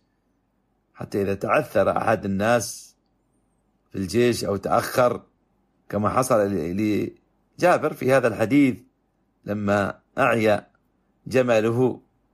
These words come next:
لم يستطع السير، فأدركه النبي صلى الله عليه وسلم، لأنه كان آخر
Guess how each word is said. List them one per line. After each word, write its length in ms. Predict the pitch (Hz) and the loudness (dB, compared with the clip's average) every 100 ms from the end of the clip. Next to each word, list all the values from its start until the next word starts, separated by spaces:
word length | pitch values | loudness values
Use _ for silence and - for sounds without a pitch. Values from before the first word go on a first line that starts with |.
| _ | _
لم 160 | 113 120 | -4 -2
يستطع 440 | 110 - 113 113 | -4 -4 -4 -2
السير، 560 | 104 - 135 143 - - _ _ _ _ _ _ _ - | -2 0 2 2 2 -6 _ _ _ _ _ _ _ -8
فأدركه 480 | 127 190 208 185 | -2 0 2 2
النبي 380 | 170 147 139 156 | 2 0 2 2
صلى 160 | 147 147 | 2 -2
الله 140 | - | 0
عليه 100 | 131 | 0
وسلم، 120 | 117 | 0
لأنه 260 | 107 113 117 | -2 -2 -2
كان 220 | 143 143 | 0 0
آخر 420 | 151 170 151 147 | 0 0 0 -2